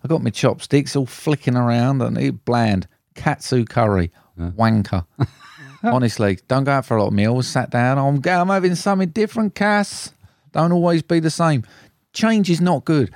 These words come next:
Speaker 1: This is why we don't like change. <laughs> Sorry.
Speaker 2: That's all right.
Speaker 1: I
Speaker 2: I agree.
Speaker 1: digress.
Speaker 2: So, mate, uh,
Speaker 1: Yeah.
Speaker 2: who got what and what was it?
Speaker 1: It was Shawshank Redemption.
Speaker 2: It was. I watched it, like, a week before,
Speaker 1: Mm.
Speaker 2: and I got a one or something, didn't I?
Speaker 1: Yeah,
Speaker 2: Yeah.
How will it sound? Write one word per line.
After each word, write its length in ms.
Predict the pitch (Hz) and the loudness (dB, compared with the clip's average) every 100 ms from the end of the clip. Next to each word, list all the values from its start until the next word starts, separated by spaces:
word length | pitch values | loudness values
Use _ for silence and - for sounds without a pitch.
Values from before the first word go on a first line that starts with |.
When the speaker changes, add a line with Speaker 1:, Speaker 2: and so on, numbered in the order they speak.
| - | -2
Speaker 1:
This 200 | 190 202 | -2 0
is 140 | 220 | -2
why 220 | 202 180 | 2 2
we 340 | 160 147 170 165 | 0 0 0 2
don't 220 | 156 156 | 2 2
like 200 | 151 139 | 0 0
change. 560 | - 135 117 92 - - _ 98 | 0 0 0 -2 -8 -18 _ -2
<laughs> 80 | 110 - _ _ _ _ _ _ _ | -2 -4 _ _ _ _ _ _ _
Sorry. 320 | - 101 82 - _ _ _ | -2 0 0 -6 _ _ _
Speaker 2:
That's 120 | 135 | -4
all 60 | 160 | 0
right. 200 | 131 202 | 0 0
Speaker 1:
I 60 | - | 0
Speaker 2:
I 120 | 185 | 0
agree. 420 | 156 143 170 151 139 | 0 -2 0 0 2
Speaker 1:
digress. 600 | 139 151 131 - - - _ _ _ _ | 2 2 2 0 -6 -14 _ _ _ _
Speaker 2:
So, 160 | 147 | -2
mate, 220 | 147 170 - - | 0 0 -6 -4
uh, 40 | |
Speaker 1:
Yeah. 200 | 117 123 | 0 2
Speaker 2:
who 160 | 135 147 | 2 0
got 120 | 147 | 0
what 160 | 127 123 | 0 0
and 80 | 123 | 0
what 120 | 120 | 2
was 120 | 98 | 0
it? 120 | 127 | -2
Speaker 1:
It 180 | - 226 | -2 -2
was 140 | 190 160 | 0 -2
Shawshank 880 | - - 233 196 - 127 117 - - _ _ - | -2 0 2 2 2 2 2 0 -8 _ _ -2
Redemption. 840 | 139 139 160 160 - - 104 87 | -2 0 0 0 -4 0 2 2
Speaker 2:
It 60 | 78 | 2
was. 240 | 131 101 | 0 0
I 40 | 120 | -2
watched 300 | 131 131 - | -2 -6 -6
it, 80 | |
like, 200 | 95 92 | -6 -4
a 40 | 101 | 0
week 200 | 95 92 | 0 -2
before, 460 | 82 - 104 80 78 - | -8 -2 -2 -2 -6 -8
Speaker 1:
Mm. 160 | 123 123 _ | -6 -6 _
Speaker 2:
and 120 | 92 | -12
I 40 | 87 | -8
got 200 | 90 85 | -8 -6
a 20 | |
one 260 | 87 95 80 | -4 -4 -4
or 60 | |
something, 300 | - 82 82 | -6 -6 -4
didn't 160 | 90 160 | -2 0
I? 40 | |
Speaker 1:
Yeah, 60 | 170 | 2
Speaker 2:
Yeah. 60 | 165 | 2